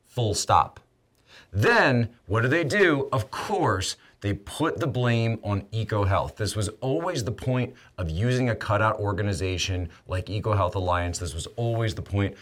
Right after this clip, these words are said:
of having Peter Daszak up there. He was the scapegoat. So now what are they saying? Listen to this.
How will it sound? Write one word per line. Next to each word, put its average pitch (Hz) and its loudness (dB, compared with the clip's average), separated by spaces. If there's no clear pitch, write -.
of - -10
having 101 2
Peter 101 -2
Daszak 90 2
up - -4
there. 90 -2
He 117 -2
was 113 0
the 104 2
scapegoat. - -2
So 107 -2
now 117 6
what 127 0
are 117 2
they 110 0
saying? 90 -2
Listen 101 0
to 80 -4
this. 58 -6